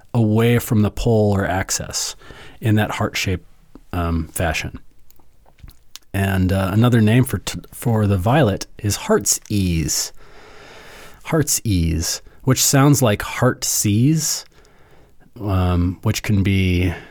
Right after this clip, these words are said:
<laughs> many things. It can be the heart, what the heart sees, as in what the heart perceives. Like, it's, it's,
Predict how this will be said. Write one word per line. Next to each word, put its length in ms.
<laughs> 840
many 220
things. 420
It 60
can 160
be 140
the 100
heart, 260
what 160
the 80
heart 240
sees, 760
as 180
in 160
what 120
the 60
heart 240
perceives. 1120
Like, 260
it's, 260
it's, 220